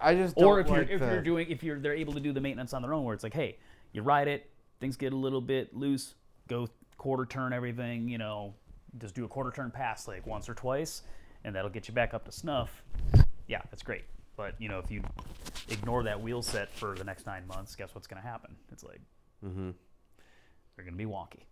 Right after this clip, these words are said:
Speaker 2: <laughs>
Speaker 1: Yeah, like, when, when everyone runs off of, like, a tension meter and everything, and they do it exactly to, like,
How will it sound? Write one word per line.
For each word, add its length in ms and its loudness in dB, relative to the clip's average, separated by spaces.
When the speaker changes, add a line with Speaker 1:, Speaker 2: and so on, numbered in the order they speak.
Speaker 2:
<laughs> 160 -10
Speaker 1:
Yeah, 360 2
like, 400 0
when, 340 0
when 160 0
everyone 400 2
runs 340 2
off 280 4
of, 120 -8
like, 120 -4
a 80 -6
tension 500 -4
meter 320 -2
and 100 -4
everything, 500 -6
and 80 -6
they 100 -2
do 180 0
it 80 2
exactly 720 0
to, 300 -4
like, 300 -4